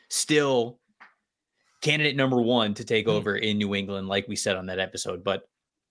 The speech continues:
Speaker 1: uh, is Belichick still in that mix for you, for the Chargers? Do you still like that idea? And is there anybody else that kinda comes to mind as a head coach candidate?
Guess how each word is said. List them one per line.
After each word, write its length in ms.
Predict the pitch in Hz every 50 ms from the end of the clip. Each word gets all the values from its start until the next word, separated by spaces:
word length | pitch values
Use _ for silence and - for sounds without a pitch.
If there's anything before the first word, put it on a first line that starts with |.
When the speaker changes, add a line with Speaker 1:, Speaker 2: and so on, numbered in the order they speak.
| _ _ -
Speaker 1:
uh, 60 | 151 - -
is 180 | 196 185 160 139
Belichick 480 | 170 190 190 208 196 - 196 185 -
still 260 | - - 175 160 160
in 60 | 156 151
that 160 | 139 131 143
mix 220 | 135 127 127 -
for 100 | - -
you, 200 | 104 101 98 - -
for 140 | - 123
the 80 | 107 110
Chargers? 380 | 107 - 107 95 92 104 95 -
Do 80 | 131
you 80 | 127 120
still 260 | - - 170 156 156
like 240 | 156 156 151 139 -
that 140 | 151 143 139
idea? 680 | 139 131 110 - 135 135 131 127 127 123 120 120 - - _ _
And 340 | - 113 117 117 113 113 113
is 100 | 117 107
there 120 | 127 127 123
anybody 340 | 123 123 117 117 110 107
else 280 | 110 98 98 - - -
that 100 | - 98
kinda 180 | - - 92 90
comes 240 | - 98 92 92
to 60 | - 92
mind 240 | 85 87 90 -
as 120 | - - -
a 40 | 95
head 180 | 95 92 -
coach 220 | - - - - -
candidate? 320 | - - - - - -